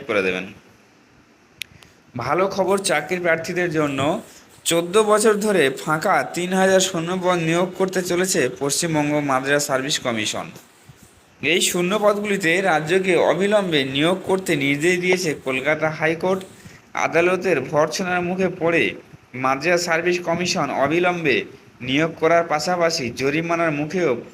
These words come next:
পড়তে হয় কমিশনকে। এবার এই সম্পর্কিত এক গুরুত্বপূর্ণ নোটিশ দিল মাদ্রাস সার্ভিস কমিশন। একই সঙ্গে মোট আটানব্বই হাজার পাঁচশো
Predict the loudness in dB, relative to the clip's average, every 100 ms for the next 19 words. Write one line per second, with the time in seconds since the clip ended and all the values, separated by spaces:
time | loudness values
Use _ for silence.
0 | -20 -20 -20 _ -2 0 2 2 2 0
1 | -4 -4 -4 -4 -6 -6 -6 -8 -12 -20
2 | -20 _ _ _ _ _ _ _ _ -20
3 | -20 _ _ _ _ _ _ _ _ _
4 | _ _ _ _ _ _ _ _ _ -2
5 | 0 2 2 2 0 0 2 2 0 0
6 | 0 0 -2 0 0 -2 -10 -14 -2 0
7 | 0 -2 -2 -2 -2 -2 -2 -4 -2 -2
8 | 0 0 0 0 0 -2 0 -2 0 -2
9 | -2 -4 -4 -4 -2 -2 -2 -2 -6 -18
10 | -20 -18 -4 -4 -2 -2 0 -2 -2 -4
11 | -4 -2 0 0 0 0 0 -2 -4 -4
12 | -2 -2 0 -2 -2 -4 -2 -4